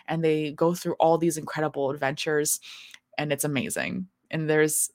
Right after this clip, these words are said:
two other books in this trilogy as well, and we'll talk about that. But the first one, Kill the Farm Boy, is the star of the show. The first book in this trilogy was just absolutely amazing. I loved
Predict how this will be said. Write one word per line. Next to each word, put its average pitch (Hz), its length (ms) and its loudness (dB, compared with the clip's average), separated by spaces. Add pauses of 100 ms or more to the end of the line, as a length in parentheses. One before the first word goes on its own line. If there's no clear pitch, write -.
(140)
two 254 260 4
other 180 220 8
books 160 340 0
in 156 60 -4
this 151 140 -4
trilogy 143 420 2
as 135 120 0
well, 131 220 0
and 135 140 -2
we'll 131 140 -2
talk 135 280 -8
about - 300 -6
that. - 180 -2
But - 140 -8
the 131 80 -4
first - 480 4
one, - 240 -6
Kill 220 280 8
the 220 120 4
Farm 160 300 4
Boy, 160 340 2 (480)
is 156 340 4 (140)
the 147 240 -2
star - 560 6
of 170 120 2
the 165 80 2
show. - 320 -4 (760)
The 208 80 6
first 208 240 8
book 170 180 2
in 151 60 2
this 143 140 -2
trilogy 139 320 2
was 139 180 -2
just - 260 0 (640)
absolutely 165 920 2
amazing. 131 800 0
I 143 200 -2
loved 160 440 2